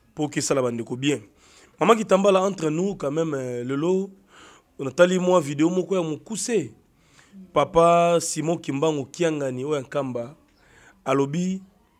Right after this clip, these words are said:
tozwi temps ya koteya bato. Toteyi bato sango malamu, mais bato mingi babongoli, babongoli mitema te.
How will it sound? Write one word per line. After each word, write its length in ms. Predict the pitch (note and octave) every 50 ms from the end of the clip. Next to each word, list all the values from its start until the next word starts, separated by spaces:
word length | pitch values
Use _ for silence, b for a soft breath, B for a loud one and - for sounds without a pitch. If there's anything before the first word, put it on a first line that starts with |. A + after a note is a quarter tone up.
| _ _ _ _ _ _ _ _ _ _ _ _ _ _ _ _ _ _ _ _ _ _ _ _ _ _ _ _ _ _ _ _ _ _
tozwi 380 | - E3 D#3 D3+ C3 D3+ G3+ F#3+
temps 220 | F#3+ G#3 G3 F#3
ya 60 | E3
koteya 580 | - - D3+ - - - - F#3 F3+ F3 D#3+ C#3+
bato. 420 | C3+ C3 B2 A#2+ - - C3 B2 - _ _ _ _ _ _ _ _ _ _ _ _ _ _ _ _ _ _
Toteyi 400 | - - C#3+ B2+ - - F#3+ G3
bato 220 | F#3+ F3 E3 D3 C#3
sango 200 | - D3+ D3 D3
malamu, 300 | C#3+ C#3+ D3+ E3 D#3+ D3+
mais 140 | C#3 C3 B2+
bato 180 | B2+ B2+ C3
mingi 140 | C#3+ D3+ D3
babongoli, 380 | C3 B2 B2 C3+ C3+ C3+ C3 C3
babongoli 360 | B2+ A#2+ B2+ C3+ C#3 C3+ C3
mitema 400 | B2 A#2 - - C3+ A#2 A#2 A#2
te. 240 | - - A#2+ A2+